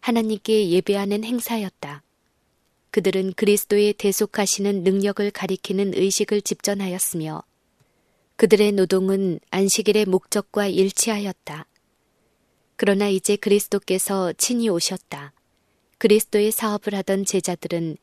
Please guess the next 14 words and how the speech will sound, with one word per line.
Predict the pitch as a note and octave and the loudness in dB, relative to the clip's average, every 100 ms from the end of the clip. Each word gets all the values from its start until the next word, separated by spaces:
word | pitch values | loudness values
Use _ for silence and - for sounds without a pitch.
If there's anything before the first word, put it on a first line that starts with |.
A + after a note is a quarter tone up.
| _ _ - | _ _ -8
하나님의 | A#3 A3 G#3 G#3 G#3+ | -2 0 0 0 -2
사업에 | - G3+ - G3+ | -2 -4 -2 -2
종사하고 | - G3+ F#3+ - G3+ G3+ D#3 | -2 -2 -2 -2 -4 -4 -4
있었으며 | E3 F#3 - - D#3 D3+ D3+ _ _ _ _ _ _ | -2 -4 -4 -6 -6 -8 -12 _ _ _ _ _ _
안식일에 | - F#3 - F#3+ G#3 G#3 G3 | -4 0 0 0 0 2 0
이 | F#3 G3+ | 0 0
사업의 | - G#3+ G#3 A3 A3 | 0 -2 0 2 0
성취에 | - A3+ - A3+ A3 | -2 -4 -2 0 0
필요한 | - A#3 A3+ G#3+ F#3 | 0 0 0 0 -2
일을 | F3+ F#3+ | -2 -2
행하는 | - G#3 F#3+ F3 | -4 -4 -4 -4
것은 | D#3 - F#3 F3+ | -2 -2 -2 -2
옳은 | - F#3+ G#3 G3 | 0 2 2 -2
일이었다. | F#3+ E3 - - C#3+ | -6 -8 -10 -14 -14